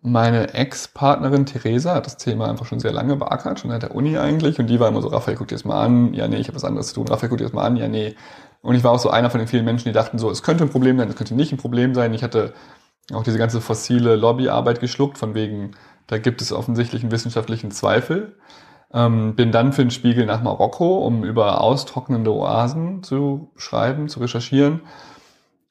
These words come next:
Und das war so ein erster Punkt, wo ich dann eine Studie von der Weltbank gelesen habe, die ja auch wirklich unverdächtig ist, irgendwie öko zu sein,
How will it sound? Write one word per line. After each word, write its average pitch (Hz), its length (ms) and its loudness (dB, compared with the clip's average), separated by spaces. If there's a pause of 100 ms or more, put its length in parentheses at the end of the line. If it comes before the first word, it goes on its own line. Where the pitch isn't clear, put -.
Und 117 200 0 (420)
das - 320 2
war 160 120 6
so 147 60 4
ein 151 60 4
erster 139 320 2
Punkt, 175 380 -4
wo 113 100 2
ich 113 80 0
dann 113 80 0
eine 104 100 -4
Studie 143 380 0
von 123 100 -2
der 101 140 -2
Weltbank 139 480 2
gelesen 139 340 0
habe, 147 140 2
die 120 80 -4
ja 107 100 0
auch 110 160 -2
wirklich 131 240 -4
unverdächtig 127 560 2
ist, - 600 -4 (180)
irgendwie 110 580 -4 (520)
öko 135 340 2
zu 139 140 -4
sein, 139 520 0